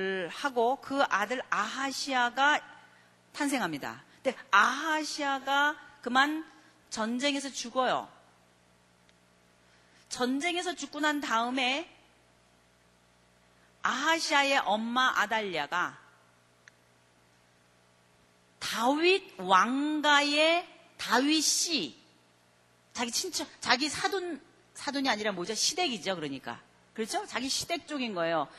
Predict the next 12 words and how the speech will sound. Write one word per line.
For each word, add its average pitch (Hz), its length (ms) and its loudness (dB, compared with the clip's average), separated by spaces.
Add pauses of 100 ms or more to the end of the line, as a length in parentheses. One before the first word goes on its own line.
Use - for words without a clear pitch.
여호람의 226 600 6
핏줄이니까. 185 760 -6 (460)
이 262 100 2
여호람의 311 460 4
핏줄이라는 285 480 -2
건 302 140 0
다윗, 240 580 0 (640)
르호보암 285 880 4
이렇게 277 220 -2
하면서 302 180 0 (240)
다윗의 294 1120 0
위거든요. 277 840 0